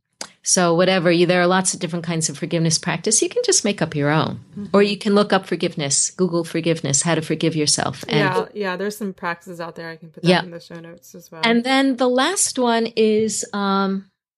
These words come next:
Speaker 1: to focus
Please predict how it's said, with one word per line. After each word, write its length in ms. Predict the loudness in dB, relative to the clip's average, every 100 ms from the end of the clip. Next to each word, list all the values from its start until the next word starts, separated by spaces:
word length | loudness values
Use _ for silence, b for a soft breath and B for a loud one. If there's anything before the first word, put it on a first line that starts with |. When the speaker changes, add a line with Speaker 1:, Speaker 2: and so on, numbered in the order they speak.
| _ _ _ _ _ _ _ _ _ _ _ -20 _ _ _ _ _ _ _
Speaker 1:
to 140 | -4 0
focus 440 | 2 2 2 0